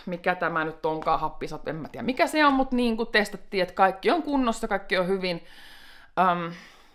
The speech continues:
en mä tiedä, varmaan johtui niinku toi pyörtyminen ja toi kramppi ihan siitä, että ei ollut enää elimistössä niinku mitään. Ei ollut enää suoloja. Ja muutenkin hirveän kuuma ulkona ja näin, ja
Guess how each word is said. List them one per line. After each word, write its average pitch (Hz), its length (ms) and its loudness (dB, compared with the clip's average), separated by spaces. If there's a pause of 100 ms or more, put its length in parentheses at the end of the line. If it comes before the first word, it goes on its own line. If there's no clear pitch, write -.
(540)
en 277 100 2
mä 269 100 4
tiedä, 208 220 2 (640)
varmaan 247 440 6
johtui 262 520 0 (100)
niinku 196 360 -4
toi 180 420 2 (480)
pyörtyminen 170 540 0
ja 160 80 2
toi 160 180 0
kramppi 165 600 0
ihan 180 200 -4
siitä, 185 360 2
että - 340 2 (520)
ei 202 180 2
ollut 247 280 4
enää 190 240 2
elimistössä 175 720 0
niinku 185 240 -4
mitään. 160 460 0 (720)
Ei 196 180 -4
ollut 208 160 -2
enää 190 180 2
suoloja. 170 500 2 (1200)
Ja 170 80 -2
muutenkin 175 360 -4
hirveän 165 360 -2
kuuma 165 420 -2
ulkona 151 480 -2
ja 139 100 -2
näin, 147 320 0
ja 143 140 0